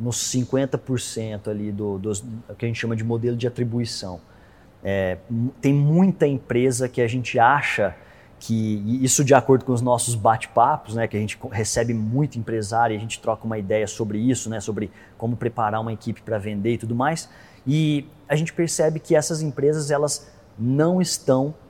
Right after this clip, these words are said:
nem na metade do caminho dos modelos de atribuição, nos tagueamentos, né, em, ne-, nem na instalação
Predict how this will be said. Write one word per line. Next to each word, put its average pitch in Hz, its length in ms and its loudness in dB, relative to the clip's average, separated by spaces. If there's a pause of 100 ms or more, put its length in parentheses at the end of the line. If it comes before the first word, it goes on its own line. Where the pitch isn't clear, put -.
(140)
nem 139 320 2
na 196 120 2
metade 143 480 0
do 123 100 -4
caminho 127 500 0
dos 120 140 -2
modelos 123 420 2
de 120 80 0
atribuição, 117 720 -2
nos 117 160 -2
tagueamentos, 120 880 0
né, 123 160 -2
em, 113 260 -4
ne-, 139 200 -2
nem 165 180 0
na 196 60 2
instalação 156 720 0